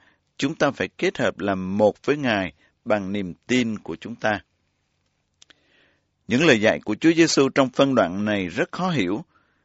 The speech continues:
nhưng chúng ta có thể hiểu được nếu nắm vững nguyên tắc chính của lời dạy này. Chúa Giêsu nói nguyên tắc chính đó trong câu sáu mươi ba.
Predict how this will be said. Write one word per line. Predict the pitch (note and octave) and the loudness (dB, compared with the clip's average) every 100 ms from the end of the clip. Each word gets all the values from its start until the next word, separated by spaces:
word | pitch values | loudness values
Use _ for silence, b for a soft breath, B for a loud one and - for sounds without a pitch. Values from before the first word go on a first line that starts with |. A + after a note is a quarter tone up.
| _ _ _ | _ _ _
nhưng | D#3+ | -4
chúng | E3+ F#3+ | -2 -2
ta | F#3 - | 0 0
có | F3+ | -2
thể | B2 G#2 | 0 0
hiểu | A#2+ A#2 A#2+ | 2 0 2
được | C3 A2+ - b b _ | 2 2 0 b b _
nếu | A2+ D3 | -2 -2
nắm | F3 F3 F3 | 0 -4 0
vững | A2+ C#2+ D3 | -4 -4 -4
nguyên | D3 C#3 | -2 -2
tắc | B2+ - _ | -4 -10 _
chính | - C#3+ F#3+ | -2 -2 -4
của | - A2 | -4 2
lời | A#2 F#2 | 2 4
dạy | F#2 D2+ | 2 -2
này. | D#2+ G#2 E2 _ _ _ _ _ _ _ _ - | -2 -4 -4 _ _ _ _ _ _ _ _ 4
Chúa | C#3+ | 6
Giêsu | F3+ D3+ - C#3 | 8 6 6 4
nói | C#3 C#3 | 4 2
nguyên | E3+ D3+ D3 C3+ | 0 0 0 0
tắc | - D3+ _ | -6 -6 _
chính | C#3 D3 | -4 0
đó | C#3 B2 D3 _ _ | 0 0 -4 _ _
trong | - A#2 - | -2 -2 -2
câu | A#2 A2 G2+ | 2 2 0
sáu | - | -2
mươi | B2+ B2+ | -2 0
ba. | G#2+ G#2+ | 2 2